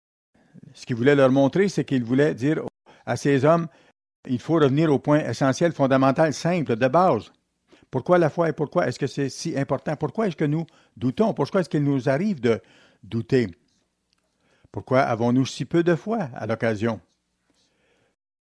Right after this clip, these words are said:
Nous avons eu un sermon la semaine dernière sur l'importance de la foi.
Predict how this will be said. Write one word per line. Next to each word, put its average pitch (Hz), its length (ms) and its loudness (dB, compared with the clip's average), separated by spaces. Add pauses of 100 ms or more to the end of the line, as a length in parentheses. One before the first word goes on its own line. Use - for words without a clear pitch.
(1200)
Nous 101 100 -8
avons 110 200 -2
eu 143 80 0
un 139 80 0
sermon 131 360 0
la 110 140 -2
semaine 110 280 -6
dernière 110 460 -4 (2750)
sur 120 360 -2
l'importance 139 840 0
de 123 260 0 (320)
la 113 180 -2
foi. 143 360 0